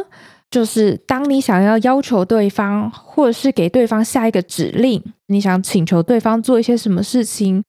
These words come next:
或是给他一些建议的时候，你都会可以用到命令句。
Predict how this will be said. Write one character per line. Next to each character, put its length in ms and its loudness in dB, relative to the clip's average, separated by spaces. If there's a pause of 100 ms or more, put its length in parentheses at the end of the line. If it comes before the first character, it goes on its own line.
(140)
或 80 4
是 100 2
给 140 2
他 120 2
一 40 0
些 160 0
建 280 0
议 80 2
的 140 -4
时 180 -12
候， 280 -2
你 160 0
都 100 2
会 140 4
可 160 -2
以 20 0
用 180 2
到 240 0
命 320 2
令 220 0
句。 220 -10